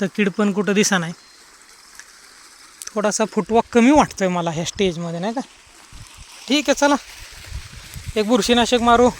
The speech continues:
एक कीटकनाशक मारू, झिरो बावन चौतीस एक ग्रेड आहे आपल्याकडे, ते मारू. थोडंसं फुट-, अं, काळोखी तर आहे व्यवस्थित, तरी पण आहे आपल्याकडे थोडंसं चिलेटेड मायक्रोन्यूट्रिएंट, ते पण थोडं थोडं टाकू आणि संपून टाकू. चला, चालू करू फवारणी.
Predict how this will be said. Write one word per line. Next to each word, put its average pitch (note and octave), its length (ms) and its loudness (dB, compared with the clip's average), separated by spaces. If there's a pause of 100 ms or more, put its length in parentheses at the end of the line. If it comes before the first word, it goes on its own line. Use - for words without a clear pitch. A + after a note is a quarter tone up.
(100)
एक G3+ 220 -4
कीटकनाशक A#3 500 2
मारू, G#3 280 2 (200)
झिरो G#3 200 4
बावन G3+ 200 6
चौतीस G3 400 -2
एक F#3+ 80 0
ग्रेड G#3 200 0
आहे G#3 120 4
आपल्याकडे, F#3 320 -4
ते G#3 60 0
मारू. G#3+ 280 4 (540)
थोडंसं G3+ 320 2
फुट-, G#3 300 -2
अं, G3+ 480 4 (100)
काळोखी A3 400 2
तर A#3+ 140 2
आहे G#3+ 180 6
व्यवस्थित, B3 400 4 (420)
तरी A3+ 80 2
पण B3 160 2
आहे B3 180 4
आपल्याकडे A#3+ 380 2
थोडंसं G#3+ 360 0 (1000)
चिलेटेड G#3+ 340 0
मायक्रोन्यूट्रिएंट, G#3 680 -2 (220)
ते A3 60 2
पण G3+ 220 -2
थोडं G3+ 200 2
थोडं G3 160 0
टाकू G#3 300 0 (420)
आणि F3+ 100 -8
संपून F3+ 380 -4
टाकू. D#3 220 -6 (680)
चला, G#3+ 140 2
चालू G3+ 320 0
करू E3+ 200 -4
फवारणी. E3+ 400 -2